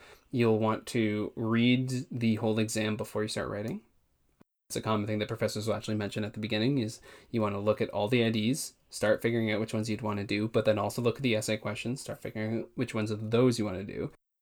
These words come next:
Because, and I'm not sure if this is universal, but in my experience, professors were normally of the attitude that you could not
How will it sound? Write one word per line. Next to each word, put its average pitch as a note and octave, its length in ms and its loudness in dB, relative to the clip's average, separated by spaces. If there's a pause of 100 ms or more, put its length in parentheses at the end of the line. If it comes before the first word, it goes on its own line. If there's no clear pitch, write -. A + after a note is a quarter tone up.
(240)
Because, C3 280 10
and C3+ 160 6
I'm B2+ 120 10
not C3+ 180 8
sure D3 80 6
if C#3 60 6
this C3 160 4
is A#2 120 0
universal, A2+ 540 4
but G#2+ 220 4
in G#2 120 -2
my A2+ 180 6
experience, A2 760 4 (120)
professors A2+ 480 0
were A2 120 0
normally A2 880 6
of A2+ 280 0
the G#2+ 120 2
attitude G#2+ 640 0
that A2+ 140 -2
you G#2+ 120 -4
could G#2 220 -6
not A2+ 480 2